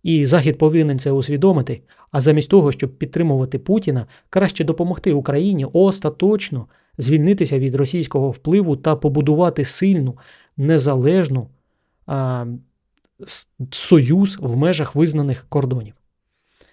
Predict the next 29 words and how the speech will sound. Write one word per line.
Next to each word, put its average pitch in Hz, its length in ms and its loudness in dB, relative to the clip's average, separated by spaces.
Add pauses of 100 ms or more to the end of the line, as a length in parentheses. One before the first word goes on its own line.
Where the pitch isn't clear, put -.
(480)
А 160 80 2
як 175 180 6
ви 156 80 8
вважаєте, 135 440 2
чи 156 120 0
готова 175 360 4
С 143 140 -2
Ш 165 300 2
А 139 40 0
там, 127 260 -10
чи - 140 -6
Європа 143 460 0
зрозуміти, 160 560 0
що - 180 -4
Росія — 156 340 0
це 156 160 0
не 139 120 2
рішення, 139 540 0
а 143 140 -2
проблема? 139 640 0 (540)
Діліться 160 360 2
своїми 139 420 0 (320)
думками 151 480 2
в 196 60 0
коментарях, 160 560 0
ставте 139 360 -2
лайки 170 440 0
і 160 80 -6
підписуйтесь 131 840 -4